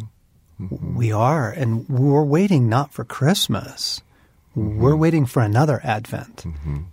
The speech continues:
Speaker 2: you know,
Speaker 1: Mm-hmm.
Speaker 2: with hope, longing, expectation. We are Simeon, whether we know it or not.
Speaker 1: Mm-hmm.
Speaker 2: And, and we're in that posture of,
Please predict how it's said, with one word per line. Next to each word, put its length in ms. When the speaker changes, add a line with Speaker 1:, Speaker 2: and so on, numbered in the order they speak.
Speaker 2:
you 140
know, 480
Speaker 1:
Mm-hmm. 260
Speaker 2:
with 220
hope, 480
longing, 680
expectation. 1000
We 280
are 500
Simeon, 560
whether 480
we 220
know 280
it 120
or 160
not. 720
Speaker 1:
Mm-hmm. 560
Speaker 2:
And, 260
and 280
we're 220
in 160
that 220
posture 800
of, 340